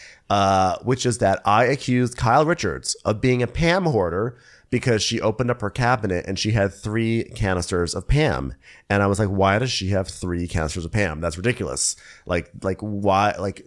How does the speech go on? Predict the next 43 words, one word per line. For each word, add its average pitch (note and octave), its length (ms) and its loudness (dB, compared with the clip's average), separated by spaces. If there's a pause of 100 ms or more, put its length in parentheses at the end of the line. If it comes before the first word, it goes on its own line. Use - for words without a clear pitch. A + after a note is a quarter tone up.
does G2+ 160 -2
she G2+ 160 -4
need G2 160 -2
to G#2+ 60 -4
have G2 140 -2
Pam G2+ 300 0
ready F2+ 220 0
at F2 80 -4
all F2+ 120 0
times? G2+ 300 -2
How F#2 100 -2
much F#2+ 200 -4
Pam F2+ 200 -2
is E2+ 80 -4
she - 120 -6
using?" G#2+ 380 -4 (360)
Well, B2+ 340 6
um, G#2 600 2
several A2+ 340 -2
people G#2+ 280 -6
told B2 300 0
me F2 340 -2 (320)
that F#2+ 120 0
when G2+ 80 -2
you F#2 80 -4
go F#2+ 140 0
to D#2+ 80 -4
Costco E2+ 640 0
and F2 80 -2
you E2+ 60 -4
buy D2+ 180 -2
Pam, D#2 440 -2
'cause - 140 -8
I A2 60 4
haven't B2+ 160 2
actually G#2 240 -2
been F2 80 -4
to D#2+ 80 -6
Costco G#2 320 -4
in C2+ 60 -6
a C2+ 40 -4
little C2+ 200 -6
bit, C#2+ 260 -6